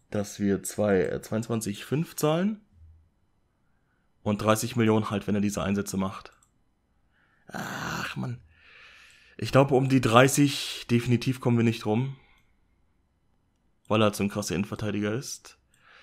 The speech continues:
Das Gehalt wird auch saukrass werden, also nur wenn wir jetzt halt es schaffen sollten, hier eine Einigung zu finden,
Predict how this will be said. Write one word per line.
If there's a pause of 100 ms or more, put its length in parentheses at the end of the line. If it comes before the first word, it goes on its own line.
(360)
Das
Gehalt
wird
auch
saukrass
werden,
also
nur
wenn
wir
jetzt
halt (1000)
es
schaffen
sollten,
hier
eine
Einigung (140)
zu
finden,